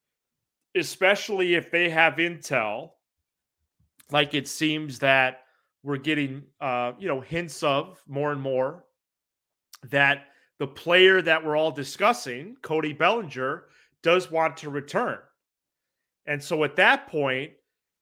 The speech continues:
um, I do wonder a few different things, you know, from a personal perspective on, in the Cody Bellinger camp. Um, I know there was a, I believe, a Wall Street Journal article today about the Scott Boras Core Four that's still out there.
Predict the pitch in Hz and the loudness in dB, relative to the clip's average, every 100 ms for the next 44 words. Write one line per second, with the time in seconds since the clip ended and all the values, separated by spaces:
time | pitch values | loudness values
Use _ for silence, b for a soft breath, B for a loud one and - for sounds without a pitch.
0 | _ - 135 135 135 156 175 180 147 214 | _ -6 -4 -4 -2 2 4 2 -4 -6
1 | 175 170 170 160 139 139 180 175 175 160 | 0 -2 0 -4 -4 -6 -4 -4 -4 -8
2 | 143 143 123 127 180 196 - 139 127 135 | -6 -2 0 -2 -10 -16 -8 -6 -6 -8
3 | 123 - 151 147 - 151 143 143 - 147 | -12 -8 -6 -6 -8 -10 -10 -12 -6 -4
4 | 139 147 143 127 127 120 120 - 143 127 | -4 -4 -6 -2 -2 -4 -12 -12 -8 -8
5 | - 151 143 139 139 143 135 120 107 - | -4 -2 -2 -2 0 0 -4 -12 -14 -10
6 | 117 110 160 _ _ _ _ _ _ _ | -6 -6 -8 _ _ _ _ _ _ _
7 | 131 127 117 110 107 104 _ _ _ - | -8 -4 -4 -6 -12 -20 _ _ _ -4
8 | 139 135 151 147 131 127 123 104 - 131 | -2 0 0 0 -2 -4 -4 -6 -10 -10
9 | 123 117 208 175 117 104 135 143 143 - | -6 -4 -4 -2 -6 0 2 2 0 -6
10 | 147 139 110 131 170 139 113 107 107 - | -4 -6 -6 -4 -4 -4 -6 -8 -10 -14
11 | 110 - 113 110 104 104 _ _ _ _ | -14 -10 -6 -6 -6 -10 _ _ _ _
12 | - 110 131 120 - - - - 135 127 | -12 -4 -2 -2 -8 -12 -6 2 4 4
13 | - 127 123 117 - 143 131 120 - 147 | 0 -2 -2 -6 -8 -4 -4 -4 -2 0
14 | 139 107 104 - 139 120 123 143 123 110 | 0 -2 -6 -10 -6 0 0 0 -4 -10
15 | 98 | -10